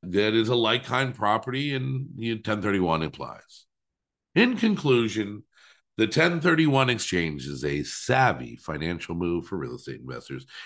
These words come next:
It offers legitimate means to defer capital gains taxes and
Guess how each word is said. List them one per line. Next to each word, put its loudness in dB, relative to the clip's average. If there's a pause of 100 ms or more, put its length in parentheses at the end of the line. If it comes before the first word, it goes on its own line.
It 4
offers 4
legitimate 0
means -6 (480)
to -2
defer 2 (180)
capital 0
gains -2
taxes -6 (440)
and 2